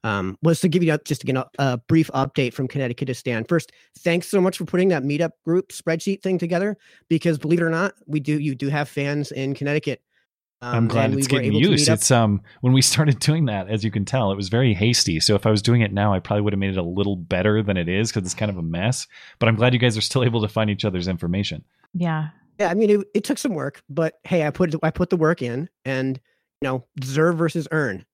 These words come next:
Speaker 1: you know?
Speaker 2: Yeah,
Speaker 1: So,
Speaker 2: sure.
Speaker 1: um,
Speaker 2: Yeah.
Speaker 1: yeah, we were able to, we were able to meet over the weekend, and, uh, hopefully next time, if anyone else out there is listening from Connecticut, do check that list.
Speaker 3: Sweet.
Speaker 1: Um, and hope maybe we can meet up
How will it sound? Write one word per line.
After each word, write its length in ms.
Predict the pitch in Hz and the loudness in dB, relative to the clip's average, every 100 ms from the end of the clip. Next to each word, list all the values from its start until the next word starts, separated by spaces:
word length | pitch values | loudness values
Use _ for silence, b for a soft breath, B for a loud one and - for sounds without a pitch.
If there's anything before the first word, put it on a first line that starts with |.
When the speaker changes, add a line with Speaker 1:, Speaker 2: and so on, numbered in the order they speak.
| _ | _
Speaker 1:
you 80 | 113 | -10
know? 180 | 120 135 _ _ | -10 -12 _ _
Speaker 2:
Yeah, 140 | 110 127 | 0 2
Speaker 1:
So, 100 | 151 151 | 4 4
Speaker 2:
sure. 120 | 139 | 2
Speaker 1:
um, 320 | 143 135 135 131 | 0 -2 -4 -2
Speaker 2:
Yeah. 60 | 101 | 0
Speaker 1:
yeah, 60 | 214 | 4
we 120 | 175 | 4
were 80 | 185 | 4
able 180 | 185 | 2
to, 80 | 170 b b b | -2 b b b
we 80 | 165 | 0
were 80 | 175 | 2
able 160 | 175 | 2
to 60 | 165 | 2
meet 280 | 156 175 185 | 2 0 0
over 240 | 156 160 156 | -2 0 -2
the 80 | |
weekend, 420 | 151 151 165 170 160 | 0 0 2 0 0
and, 420 | 139 143 143 135 | -2 -2 -2 -2
uh, 240 | 131 135 | -2 -2
hopefully 280 | 135 151 151 | -4 -2 -2
next 180 | 143 - | -2 -4
time, 240 | 151 156 | -4 -2
if 80 | 139 | -2
anyone 220 | 143 143 | -4 -4
else 160 | 135 139 | -4 -4
out 160 | 139 | -4
there 100 | 143 | -2
is 80 | 135 | -4
listening 280 | 135 135 147 | -4 -4 -4
from 160 | 139 139 | -4 -6
Connecticut, 420 | 135 131 135 123 | -4 -6 -4 -4
do 340 | 143 147 147 135 | -2 0 -2 -4
check 340 | - 135 - 127 | -6 -6 -6 -6
that 240 | 123 131 | -4 -4
list. 400 | 123 180 - - _ _ - | -4 -6 -8 -20 _ _ -8
Speaker 3:
Sweet. 80 | 131 | -4
Speaker 1:
Um, 260 | 117 120 | -2 -2
and 360 | 123 127 127 117 | -2 -2 -4 -4
hope 160 | 135 131 _ | -6 -10 _
maybe 260 | 139 143 135 | -4 -2 0
we 140 | 139 | -2
can 360 | 139 131 131 123 - | 0 0 -2 -4 -6
meet 160 | 131 | -2
up 180 | 135 135 | -2 -4